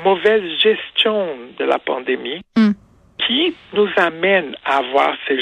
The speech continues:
Speaker 1: genre de polarisation. Euh, donc, vous voyez, quand au départ, on, on avait des, euh, des avis divergents par rapport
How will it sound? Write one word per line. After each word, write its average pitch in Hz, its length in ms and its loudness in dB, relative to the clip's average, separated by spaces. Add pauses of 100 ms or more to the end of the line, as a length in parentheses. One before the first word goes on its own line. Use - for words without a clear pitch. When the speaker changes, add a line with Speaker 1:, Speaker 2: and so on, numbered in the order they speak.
Speaker 1:
genre 147 460 0 (100)
de 135 200 2 (120)
polarisation. 135 1000 0 (920)
Euh, 127 720 0 (100)
donc, 143 240 -2
vous 127 240 0
voyez, 147 440 2 (480)
quand 190 320 0
au 160 200 2
départ, 151 840 -2 (440)
on, 151 360 4 (120)
on 139 160 0
avait 147 320 2
des, 143 320 2 (220)
euh, 131 460 -2 (440)
des 139 160 2
avis 147 320 0
divergents 135 800 -2 (460)
par 139 140 0
rapport 151 380 0